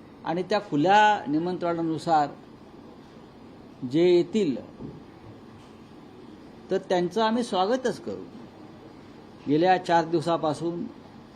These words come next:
शिवसेनेचं आमचे सहकारी, मनसेचे प्रमुख लोक हे सगळे त्या तयारीसाठी मैदानात आहेत की हा मेळावा यशस्वी व्हावा,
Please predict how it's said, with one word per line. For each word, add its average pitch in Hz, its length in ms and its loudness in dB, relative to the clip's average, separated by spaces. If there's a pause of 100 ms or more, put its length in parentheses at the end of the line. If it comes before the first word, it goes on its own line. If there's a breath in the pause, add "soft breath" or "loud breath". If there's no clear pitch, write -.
(680)
शिवसेनेचं 170 920 0 (400)
आमचे 139 260 -4
सहकारी, 165 600 0 (920)
मनसेचे 160 580 4
प्रमुख 165 360 -2
लोक 170 260 -2 (1000)
हे 202 80 -2
सगळे 196 580 0 (460)
त्या 165 120 0 (120)
तयारीसाठी 160 720 0 (800)
मैदानात 147 600 4
आहेत 90 160 -14 (1800)
की 165 100 2
हा 156 160 2
मेळावा 151 380 0
यशस्वी 156 500 -2
व्हावा, 165 380 -2